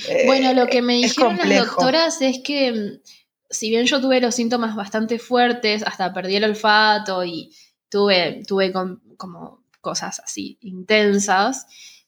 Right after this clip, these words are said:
Speaker 2: eh, si no terminé internada es porque tengo las dos dosis de la vacuna, así que vacúnense
Speaker 1: Sí.
Speaker 2: y, y lleven a sus familiares de la mecha, de las mechas a vacunarse porque es la única que hay,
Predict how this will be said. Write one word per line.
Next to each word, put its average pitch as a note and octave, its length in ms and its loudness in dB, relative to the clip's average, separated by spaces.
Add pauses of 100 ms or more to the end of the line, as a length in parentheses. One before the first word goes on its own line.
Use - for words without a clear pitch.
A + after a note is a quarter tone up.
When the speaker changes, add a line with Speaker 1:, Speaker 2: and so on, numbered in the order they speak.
Speaker 2:
eh, F#3 280 -4
si G#3 180 -2
no G3 160 -2
terminé G#3+ 360 0
internada G#3 720 2
es G3 120 -4
porque F#3+ 340 -10
tengo F#3+ 280 -6
las F3+ 180 -4
dos F#3 120 -6
dosis F#3+ 300 -4
de F#3+ 60 -6
la F3+ 100 -4
vacuna, F3+ 680 2
así F#3+ 280 -8
que G#3+ 120 0
vacúnense G#3 1160 0 (480)
Speaker 1:
Sí. - 220 -10
Speaker 2:
y, F#3 520 0
y G#3 100 -2
lleven G3 340 2
a F#3+ 80 0
sus G3+ 180 -2
familiares F#3+ 460 0
de G3+ 80 2
la F3+ 160 2
mecha, F#3+ 600 0
de F#3+ 80 -8
las F3 160 -2
mechas G3 400 -2
a F3 60 0
vacunarse G3+ 760 0
porque F3+ 720 -8 (280)
es F#3+ 160 -6
la F3+ 200 2
única F#3+ 400 2
que G3+ 200 2
hay, F#3+ 360 0